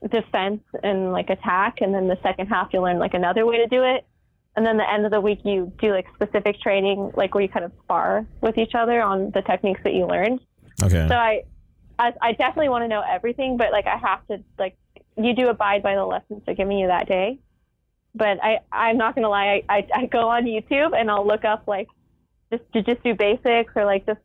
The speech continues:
Speaker 1: hints and, like, tips, I guess, like, how to, like, better yourself. But it's really just about, like, listening to your coach and applying yourself.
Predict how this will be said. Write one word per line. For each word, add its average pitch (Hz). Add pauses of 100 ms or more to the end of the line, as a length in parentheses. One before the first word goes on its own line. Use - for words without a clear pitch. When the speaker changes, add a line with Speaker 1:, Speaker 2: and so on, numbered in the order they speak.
(100)
Speaker 1:
hints 214
and, 202 (640)
like, 185 (420)
tips, 254
I 214
guess, 214 (120)
like, 196
how 202
to, 196
like, 190
better 185
yourself. 226 (400)
But 247
it's 254
really 269
just 254
about, 214
like, 208
listening 214
to -
your 202
coach 185
and 190
applying 175
yourself. 233